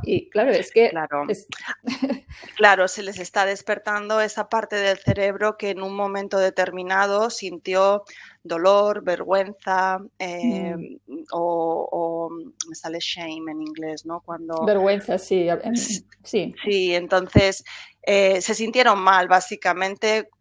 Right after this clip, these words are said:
Speaker 2: con ellos mismos y con
Speaker 1: Ajá.
Speaker 2: sus propias, eh, capacidades de pensar. Yo tra-, trabajamos mucho esto, ¿no? Em, la mentalidad de, eh, soy, soy mayor,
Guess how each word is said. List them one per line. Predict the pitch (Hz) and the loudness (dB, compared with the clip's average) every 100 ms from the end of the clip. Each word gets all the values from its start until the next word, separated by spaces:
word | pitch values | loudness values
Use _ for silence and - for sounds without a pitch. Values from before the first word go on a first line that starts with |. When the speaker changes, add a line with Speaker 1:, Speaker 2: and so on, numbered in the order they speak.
| _ | _
Speaker 2:
con | 202 185 | -6 -4
ellos | 196 214 214 | 0 0 -2
mismos | 254 269 247 277 | -4 -4 -4 -4
y | 240 | -6
con | 220 202 | -4 -4
Speaker 1:
Ajá. | |
Speaker 2:
sus | - 202 208 - | -4 -6 -8 -10
propias, | _ 220 220 233 233 240 - - | _ -2 0 2 2 2 -2 -8
eh, | 208 196 190 - | -4 -2 -2 0
capacidades | 190 185 170 185 180 240 214 190 | 0 0 -4 -4 2 2 2 -2
de | 185 | -4
pensar. | 180 175 175 196 190 190 - - - - _ | -6 -6 -6 2 2 2 -4 -20 -20 -20 _
Yo | - 190 | -4 0
tra-, | 196 - | 2 0
trabajamos | 185 180 175 190 190 | 0 2 2 -4 -8
mucho | 190 190 190 | -8 -6 0
esto, | 190 190 - 160 | 0 0 -10 -6
¿no? | 175 190 202 | -2 0 -2
Em, | - 175 170 170 170 170 170 170 _ - | -4 -6 -4 -6 -8 -10 -14 -16 _ -8
la | 175 | -6
mentalidad | 165 165 160 160 165 170 170 185 | -6 -6 -6 -6 -2 2 4 4
de, | 185 185 180 175 175 - - | 2 -2 0 0 -4 -6 -14
eh, | - 170 165 165 - _ _ _ _ _ _ _ _ _ _ _ _ _ | -10 -6 -6 -8 -10 _ _ _ _ _ _ _ _ _ _ _ _ _
soy, | - 190 190 190 - | -8 -4 -2 -4 -8
soy | - 185 175 | -8 -8 -4
mayor, | 185 175 175 170 170 | -4 -2 -4 -2 -4